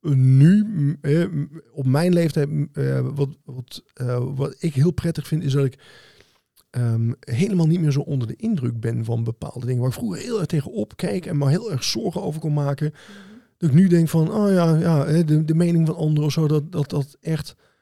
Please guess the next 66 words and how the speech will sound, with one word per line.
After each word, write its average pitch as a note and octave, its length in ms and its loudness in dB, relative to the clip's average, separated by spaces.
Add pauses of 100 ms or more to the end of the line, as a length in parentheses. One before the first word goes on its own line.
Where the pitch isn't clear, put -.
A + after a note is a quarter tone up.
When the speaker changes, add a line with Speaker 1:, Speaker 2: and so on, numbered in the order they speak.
(340)
Speaker 1:
ja, F3+ 200 4
dat C#3+ 180 4 (240)
trek G3 280 -2
ik C#3+ 100 -6
me D#3+ 80 -2
allemaal B2 460 0
echt G3 180 -4
een B2 80 0
heel D3+ 220 0
stuk C#3 260 -4
minder C3 460 2
aan. D#3+ 220 -2
Speaker 2:
Mhm. G#3 100 -4 (680)
Speaker 1:
Ehm, B2 760 2
eh, B2+ 260 2
ook F3 220 0
als, C#3 240 -2
als C3 180 -2
mensen D3 260 0
vinden C#3+ 280 0
van, G3 100 -6
"Oh, D#3 60 -8
dat C#3+ 120 -10
moet F3+ 280 0
nu A3+ 280 -6
en E3 140 -4
spoed - 360 -6
en E3+ 140 -4
zo," D#3+ 160 0
dat D#3 120 -2
ik D3 60 -6
daar D#3 160 0
helemaal E3+ 260 2
niet E3+ 120 0
meer D3+ 180 -2
in C#3 140 2
meega. E3 400 2
En C3+ 80 0
dat C#3+ 80 2
ik C#3+ 100 -6
even D#3 260 -2
denk D3 140 0
van, C#3+ 160 -6
"Oh, D3 280 -4
oh, D3 80 -2
wacht D3 200 -2
even, C#3 300 -4
even C#3+ 280 -6
waarom?" D#3 560 0
En D3+ 260 -2 (380)
dat C#3 120 -8
je D3 80 -2
Speaker 2:
Mhm. C3+ 100 2
Speaker 1:
durft D#3+ 180 6
door G#3+ 220 4
te D3 100 4
vragen. B2 220 -2
Dat C3+ 80 2
zijn E3+ 120 4
van F3 80 0
die E3+ 100 2
dingen G3 140 4
waar F#3+ 100 4
ik E3+ 60 2
denk F3 100 2
van, E3 180 2